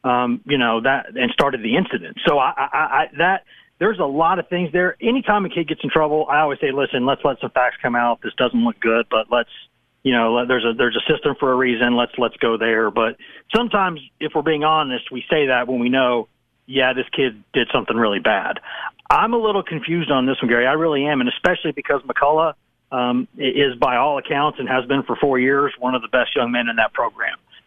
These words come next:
I, I, i-, if you could make me, if I could make you a list, he would be probably in the bottom five of, like, guys I would expect to ever be involved with an incident like this. And I know he was with his girlfriend. They were at her apartment.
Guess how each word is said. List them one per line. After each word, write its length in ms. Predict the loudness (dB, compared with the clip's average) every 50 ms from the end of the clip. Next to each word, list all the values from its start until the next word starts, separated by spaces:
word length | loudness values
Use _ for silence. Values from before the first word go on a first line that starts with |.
| _ _ 2
I, 140 | 2 2 2 0
I, 240 | -2 -4 -4 -6 -10
i-, 60 | -10
if 680 | -8 -4 -2 -2 -2 -2 -2 0 0 2 0 2 2 0
you 80 | 0
could 160 | 0 0 0
make 180 | 0 0 0 0
me, 140 | -2 -2 -2
if 300 | -2 -2 -2 0 0 2
I 80 | 0 2
could 80 | 0
make 160 | 0 0 0 0
you 100 | 0 0
a 80 | 2
list, 380 | 2 2 0 0 -2 -6 -12 -20 -20 -20 -20 -20 -20 _ _
he 100 | -2 0
would 140 | 0 0 0
be 80 | -2 0
probably 320 | 2 2 2 2 2 2
in 60 | 0
the 60 | 0 0
bottom 360 | 2 2 2 2 0 -2 -4 -2
five 400 | -2 0 0 0 0 0 -2 -4 -8 _ _ _ _ -4
of, 100 | -2 0
like, 260 | 0 0 0 0 -2
guys 220 | 0 0 0 0 0 0
I 40 | 0
would 120 | 0 0
expect 360 | -2 -2 -2 -2 -2 0 0
to 100 | -2 -2 0 0
ever 340 | 0 2 2 2 2 0 0 -4 _ -12 -4
be 160 | 0 0 0
involved 340 | 2 2 2 2 2 0 0
with 140 | -2 -4 -4
an 80 | -2
incident 320 | -2 -2 -2 -2 -2 0 2
like 220 | 2 0 0 0
this. 240 | 0 2 2 2 0 -2 -8 -10 -10 -10 -6 -2
And 120 | 2 2 2
I 80 | 4
know 180 | 4 2 2 0
he 140 | 0 -2 -2
was 180 | -2 -2 -2
with 240 | 0 0 0 0 0
his 160 | -2 -4 -6 -2
girlfriend. 680 | 0 0 0 0 0 0 0 0 0 0 0 -2 -6 _ _ _ _ _ -6
They 200 | -2 0 2 2
were 300 | 2 2 2 0 0 0 0
at 280 | 0 2 2 0 0 -2
her 180 | -2 0 0 0
apartment. 600 | 0 0 0 0 0 0 -2 -4 -4 -4 -6